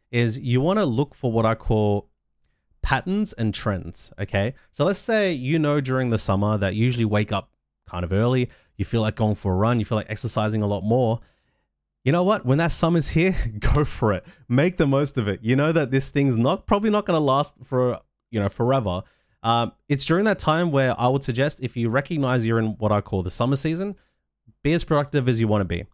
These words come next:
Hit the gym as much as you, you can. Do the goals and hobbies that you set for. Take those travel plans if you can.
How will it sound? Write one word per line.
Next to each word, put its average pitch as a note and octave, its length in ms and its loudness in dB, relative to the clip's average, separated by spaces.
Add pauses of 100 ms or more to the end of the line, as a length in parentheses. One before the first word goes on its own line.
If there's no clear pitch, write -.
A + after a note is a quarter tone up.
(120)
Hit B2+ 140 -2
the C3 60 -2
gym B2 180 2
as A2+ 100 -2
much A2+ 160 -2
as A2 140 -4
you, A2 220 0
you G#2+ 140 -4
can. A2 400 -2 (360)
Do C#3 160 2
the C3+ 140 2
goals A#2+ 340 0
and A2+ 100 2
hobbies A2+ 280 2
that G#2+ 120 -4
you G#2 80 -6
set - 240 -4
for. G#2+ 380 -4 (180)
Take C3 180 -2
those B2 140 0
travel A#2 280 -2
plans A2+ 280 0
if A2+ 140 -6
you G2+ 60 -10
can. A2 340 -4